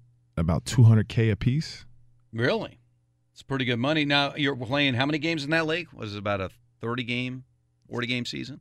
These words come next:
Speaker 1: Forty, forty game season.
Speaker 2: Right.
Speaker 1: And then, and that's not even, that's, that's, uh, that's a twelve-man roster, and, and everyone wouldn't even deserve two hundred thousand dollars.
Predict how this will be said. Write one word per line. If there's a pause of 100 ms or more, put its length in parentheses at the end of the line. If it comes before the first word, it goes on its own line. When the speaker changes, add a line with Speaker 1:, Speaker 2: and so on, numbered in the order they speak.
(120)
Speaker 1:
Forty,
forty
game
season.
Speaker 2:
Right. (300)
Speaker 1:
And
then,
and
that's
not
even,
that's,
that's,
uh,
that's
a
twelve-man
roster, (180)
and, (160)
and
everyone
wouldn't
even
deserve
two
hundred
thousand
dollars.